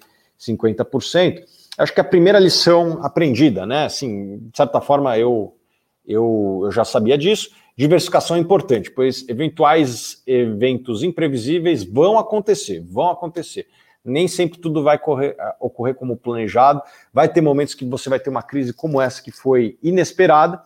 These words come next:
e é importante que você tenha diversificação, porque nesse momento vai ter negócios que vão ir muito mal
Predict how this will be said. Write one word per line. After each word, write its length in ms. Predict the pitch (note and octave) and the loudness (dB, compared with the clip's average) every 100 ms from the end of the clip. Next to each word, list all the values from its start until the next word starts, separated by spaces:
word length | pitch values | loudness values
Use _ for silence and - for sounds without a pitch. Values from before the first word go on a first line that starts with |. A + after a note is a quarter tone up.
| _ _ - _ | _ _ -20 _
e 140 | E3 F3+ | 0 2
é 40 | |
importante 460 | F3+ F3+ D#3 E3 - | 2 0 -4 -6 -8
que 80 | D#3 | -8
você 280 | D#3 D#3 | -8 -6
tenha 760 | D3+ - C3+ C#3 C3+ C3 B2+ A2+ - | -8 -6 -6 -4 -6 -6 -6 -10 -14
diversificação, 1040 | G#2+ A2+ B2 A#2 - C3+ A#2+ - A#2+ B2+ - _ _ _ | -10 -6 -4 -6 -4 -2 -2 -4 -6 -6 -14 _ _ _
porque 260 | B2+ - C#3 | -6 0 0
nesse 300 | B2+ C#3 D#3+ | 2 -2 -2
momento 380 | C3+ B2 B2+ - | -2 -2 -6 -2
vai 140 | C3+ | 0
ter 140 | D3 D3+ | 0 -2
negócios 360 | B2+ A#2+ A#2 | 0 0 -2
que 100 | - | -6
vão 420 | G#2 A#2 A2+ A2+ A2+ | -4 -4 -4 -8 -10
ir 80 | A2+ | -8
muito 280 | A#2 A#2 | -8 -8
mal 320 | A2 G#2+ C3 | -4 -2 -2